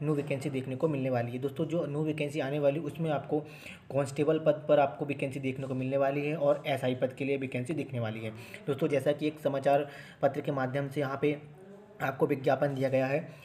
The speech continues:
रेलवे सुरक्षा बल में कांस्टेबल एवं सब इंस्पेक्टर बन सकेगी महिलाएं, आधी सीटें मिलेंगी करके। यहाँ पे दिया हुआ है दोस्तों, रेलवे सुरक्षा बल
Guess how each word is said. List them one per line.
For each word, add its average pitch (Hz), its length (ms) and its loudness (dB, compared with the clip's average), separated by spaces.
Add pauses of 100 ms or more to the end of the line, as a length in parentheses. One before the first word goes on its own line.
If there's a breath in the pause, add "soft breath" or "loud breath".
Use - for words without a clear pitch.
(140 loud breath)
रेलवे 139 260 0
सुरक्षा 135 420 0
बल 135 160 2
में 143 140 0
कांस्टेबल 139 520 0
एवं 139 200 -6
सब 143 220 -4
इंस्पेक्टर 147 520 -2 (300 loud breath)
बन 135 100 2
सकेगी 135 360 -2
महिलाएं, 135 360 0
आधी 131 260 -4
सीटें 131 260 -4
मिलेंगी 123 300 2
करके। 110 280 -6 (400 loud breath)
यहाँ - 160 10
पे 160 120 0
दिया 147 200 2
हुआ 147 160 0
है 147 60 -4
दोस्तों, 147 260 -6 (500 loud breath)
रेलवे 143 320 0
सुरक्षा 143 400 -2
बल 135 220 -2